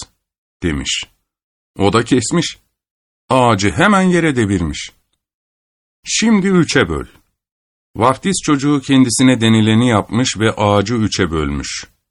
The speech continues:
İhtiyar sonra eve gidip kibrit getirmiş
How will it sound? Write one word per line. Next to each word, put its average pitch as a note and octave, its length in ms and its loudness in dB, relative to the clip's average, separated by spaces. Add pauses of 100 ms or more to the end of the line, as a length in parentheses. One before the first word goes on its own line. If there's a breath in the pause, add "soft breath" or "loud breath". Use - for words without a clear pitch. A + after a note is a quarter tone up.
İhtiyar C3+ 440 0
sonra A#2+ 420 0
eve B2 280 0
gidip G2+ 320 -2 (520)
kibrit C3 340 0
getirmiş B2+ 640 0